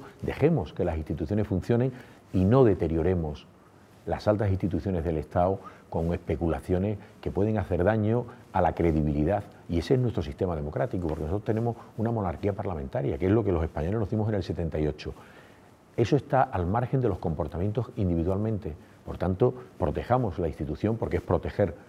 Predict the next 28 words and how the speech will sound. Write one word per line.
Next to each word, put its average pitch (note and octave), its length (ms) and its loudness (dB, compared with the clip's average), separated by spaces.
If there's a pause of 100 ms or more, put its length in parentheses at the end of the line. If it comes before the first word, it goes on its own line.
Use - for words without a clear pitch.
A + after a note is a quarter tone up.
(180)
nuestra E2+ 280 -4
sociedad E2 400 0
y F#2+ 100 2
el, D#2 120 2 (100)
el, D2+ 340 -2 (160)
el, D2 220 -4
la C#2 100 -6
sociedad - 380 -2
que A2 100 -2
nos E2+ 140 0
hemos C2+ 200 -4
dado, C#2+ 220 -4 (680)
y C3 220 2 (120)
dejemos - 520 -2 (420)
que - 180 -4 (560)
aquellos G#2+ 380 2
que - 100 -6
tienen F2+ 300 0
que C#2+ 280 -2
velar G#2 340 4 (380)
por, - 160 -6 (200)
o - 240 -10 (220)
buscar - 500 2 (280)
la, - 540 -12 (420)
la D2 600 -8
clarificación F#2 760 2
de G2+ 120 6
hechos G2+ 400 2